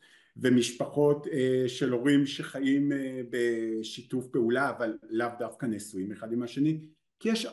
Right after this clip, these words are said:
המון, המון סוגי משפחות. גם הדבר הזה נכנס, וגם על זה אנחנו מדברים יותר ויותר בתוך גני הילדים. דבר שלישי שנכנס זה הרעיון של קהילתיות. קהילתיות קשור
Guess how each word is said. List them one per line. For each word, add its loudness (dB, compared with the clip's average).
המון, 4
המון 8
סוגי 0
משפחות. -4
גם 4
הדבר 2
הזה 2
נכנס, 2
וגם 2
על 6
זה 2
אנחנו 2
מדברים 0
יותר -6
ויותר -8
בתוך -12
גני -4
הילדים. -6
דבר 4
שלישי 4
שנכנס 2
זה 2
הרעיון 0
של -4
קהילתיות. -4
קהילתיות 4
קשור -4